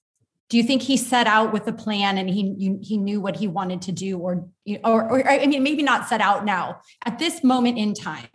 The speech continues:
coming out of Geneva, do you think he's made up his mind about how he's going to play this, or is he really feeling his way through this?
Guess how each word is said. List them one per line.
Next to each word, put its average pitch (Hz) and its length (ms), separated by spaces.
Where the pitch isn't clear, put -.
coming 247 320
out 220 180
of 196 100
Geneva, 170 680
do 240 100
you 240 220
think 233 220
he's 220 280
made 196 260
up 190 140
his 185 160
mind 185 280
about 175 280
how 180 240
he's 175 240
going 175 240
to 180 100
play 180 240
this, 170 380
or 175 240
is 185 260
he 185 200
really 175 580
feeling 190 320
his 170 200
way 160 140
through 160 220
this? - 420